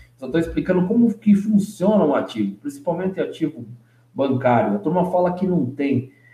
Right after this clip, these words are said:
mas, ah, o preço importa sim, porque você pode, numa nuance, pegar o, esse papel a trinta e oito, a quarenta, a quarenta e dois, entendeu? E ele chegou no topo a cinquenta e três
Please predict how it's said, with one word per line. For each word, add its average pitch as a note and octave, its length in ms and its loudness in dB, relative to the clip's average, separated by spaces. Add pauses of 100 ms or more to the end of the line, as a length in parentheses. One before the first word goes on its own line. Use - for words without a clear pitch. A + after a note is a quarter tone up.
(240)
mas, C#3 580 0
ah, C3+ 400 -2
o D#3+ 120 2
preço G3+ 360 2
importa G#3+ 540 4
sim, E3 540 -2 (640)
porque C#3 880 2
você D3 240 -4
pode, F#3 400 0
numa F3+ 260 2
nuance, F3 460 0
pegar E3 500 0
o, C#3+ 120 0
esse D#3 200 -2
papel - 300 0
a E3 80 2
trinta D#3 240 -4
e - 20 0
oito, D#3 320 0
a C3+ 140 -4
quarenta, D3+ 600 0
a - 20 -4
quarenta D#3 420 -2
e B2+ 160 -4
dois, D3+ 440 -2
entendeu? E3+ 340 -8 (560)
E E3 220 -4
ele F#3 120 4
chegou G3 560 2
no F#3 120 -2
topo F#3+ 360 0
a G3+ 100 4
cinquenta G3 580 -2
e G3+ 140 0
três F3+ 600 -2